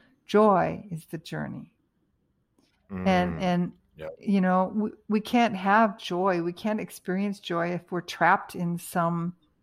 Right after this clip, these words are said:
Speaker 1: worry or, you know, anticipation.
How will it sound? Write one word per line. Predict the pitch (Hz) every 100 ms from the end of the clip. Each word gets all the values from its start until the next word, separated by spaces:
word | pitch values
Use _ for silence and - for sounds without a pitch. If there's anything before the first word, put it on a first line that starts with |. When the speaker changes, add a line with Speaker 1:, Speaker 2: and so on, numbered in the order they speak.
| _ _ _ _ _ _
Speaker 1:
worry | 170 170 175 180 165 151 - 208
or, | 185 170 170 170 180 - - - _ _
you | 175
know, | 160 165
anticipation. | 185 180 - 220 - - 220 226 - - -